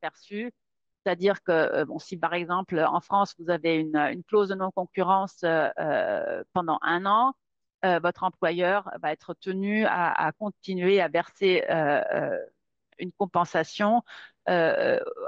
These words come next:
à hauteur d'un demi-salaire pendant cette année, euh, après la fin du contrat. Voilà, et, et, euh, donc là, il y a une, une, une grosse, euh, différence avec,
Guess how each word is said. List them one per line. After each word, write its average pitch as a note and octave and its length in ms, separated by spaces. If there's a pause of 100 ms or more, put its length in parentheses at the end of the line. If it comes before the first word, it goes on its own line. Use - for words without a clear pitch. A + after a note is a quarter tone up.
à G3 160
hauteur G3 340
d'un F#3+ 140
demi-salaire F#3+ 1080
pendant G#3 300
cette - 240
année, F3 540
euh, E3 240
après - 340
la F3+ 120
fin E3+ 180
du D3+ 140 (100)
contrat. - 320 (840)
Voilà, E3 260 (120)
et, D#3+ 280
et, E3+ 380
euh, E3 220
donc E3+ 160
là, G3+ 140
il A3 40
y G#3+ 60
a F3 80
une, E3+ 180
une, F3+ 140 (280)
une F3 220
grosse, G#3+ 400
euh, E3 800
différence G#3 640
avec, F3 280